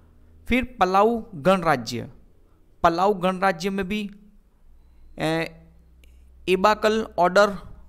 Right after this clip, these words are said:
by the Republic of पलाऊ, लास्ट में पलाऊ लिखा है,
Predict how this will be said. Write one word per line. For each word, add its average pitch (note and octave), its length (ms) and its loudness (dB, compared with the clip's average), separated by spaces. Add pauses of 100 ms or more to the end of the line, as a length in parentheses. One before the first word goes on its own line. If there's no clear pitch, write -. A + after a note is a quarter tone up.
(720)
by E3 260 2
the E3 320 -2 (140)
Republic F#3+ 520 0 (200)
of F#3+ 200 4 (300)
पलाऊ, C#3+ 340 2 (360)
लास्ट D3 280 -2
में E3 120 -4
पलाऊ D#3 260 2
लिखा D3 280 -4
है, F3 220 -6